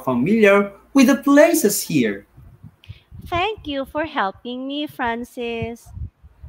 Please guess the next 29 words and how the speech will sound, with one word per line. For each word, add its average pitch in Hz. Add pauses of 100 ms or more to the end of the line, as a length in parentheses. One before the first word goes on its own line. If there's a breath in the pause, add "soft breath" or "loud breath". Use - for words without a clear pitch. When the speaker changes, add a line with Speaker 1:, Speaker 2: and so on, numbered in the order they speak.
(140)
Speaker 1:
Yay! 262
That's 226
the 202
end 247
of 214
the 214
dialogue, 202
and 151
I 147
love 170
the, 139
the 135
role 151
that 156
I 131
played. 147
How 202
about 202
you, 214
Tutor 196
Ruby? 160
Do 160
you 170
like 160
being 156
Mina 156
in 143
the 147
story? 131